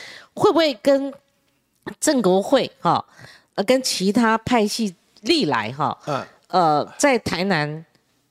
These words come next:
Speaker 1: 我讲哈，譬如说跟新潮流系，哈，就是派系之争势如水火，这个是某种牵动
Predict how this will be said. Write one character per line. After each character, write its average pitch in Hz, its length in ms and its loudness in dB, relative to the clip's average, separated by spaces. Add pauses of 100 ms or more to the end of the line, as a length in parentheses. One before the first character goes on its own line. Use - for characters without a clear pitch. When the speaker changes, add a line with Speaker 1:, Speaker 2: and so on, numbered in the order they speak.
(420)
Speaker 1:
我 185 120 4
讲 156 240 -2
哈， 120 280 -6
譬 247 100 0
如 226 80 2
说 208 80 2
跟 202 160 2
新 208 180 -2
潮 185 140 0
流 127 180 -2
系， 170 320 -4
哈， 143 220 -4
就 233 100 -2
是 269 140 4
派 269 220 0
系 262 180 -4
之 220 180 -6
争 208 240 0
势 262 300 -2
如 170 180 2
水 139 280 -2
火， - 280 -6
这 339 140 0
个 302 80 2
是 302 80 2
某 254 160 2
种 254 160 0
牵 233 260 0
动 240 160 2